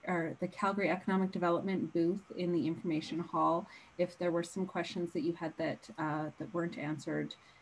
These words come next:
today. Um, and I do know that there are a lot of resources there about what tech training, uh, options are available. So that might be a good spot to visit.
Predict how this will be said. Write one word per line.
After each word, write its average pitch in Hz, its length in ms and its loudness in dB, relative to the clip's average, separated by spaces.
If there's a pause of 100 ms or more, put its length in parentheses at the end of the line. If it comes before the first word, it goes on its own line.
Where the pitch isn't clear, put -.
(160)
today. 170 560 2 (320)
Um, 170 180 6
and 165 100 6
I 165 100 8
do 185 160 4
know 175 200 6
that 165 340 2
there 156 380 2
are 156 220 4
a 147 80 4
lot 160 320 4
of 160 120 -2
resources 165 540 0
there 143 380 2
about 143 320 2
what 143 260 0
tech - 380 -4
training, 156 680 2
uh, 139 300 0 (100)
options 156 500 0
are 147 200 0
available. 151 580 0
So 175 360 0 (320)
that - 160 -6
might 175 180 -4
be 180 120 -2
a - 20 -6
good 180 260 -4
spot - 380 0
to - 100 -12
visit. 262 600 2